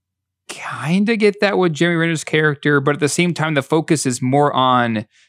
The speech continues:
the fact that there is more going on behind the scenes than what we were originally told, right? We find out, like we were just talking about here a second ago, there's more than just Blackbriar, Treadstone. There's also Outcome, there's Larks, there's even a couple more that they, that you briefly get to see,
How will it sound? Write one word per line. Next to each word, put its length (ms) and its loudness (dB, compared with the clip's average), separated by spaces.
the 120 0
fact 380 -2
that 200 -2
there 260 4
is 140 -2
more 480 2
going 300 2
on 340 0
behind 480 -2
the 60 -2
scenes 540 -6
than 160 2
what 160 0
we 100 -2
were 280 2
originally 540 0
told, 460 -6
right? 340 -2
We 280 4
find 360 0
out, 280 2
like 340 -2
we 140 -2
were 80 2
just 180 -6
talking 260 -2
about 120 -4
here 140 -6
a 40 -8
second 300 -8
ago, 400 -4
there's 320 0
more 440 2
than 200 2
just 500 -2
Blackbriar, 560 -2
Treadstone. 480 -6
There's 140 -12
also 260 -10
Outcome, 400 -2
there's 220 -6
Larks, 380 0
there's 200 0
even 120 0
a 60 -2
couple 200 -4
more 260 0
that 260 -2
they, 220 0
that 120 -4
you 160 -4
briefly 260 0
get 100 2
to 60 0
see, 440 -4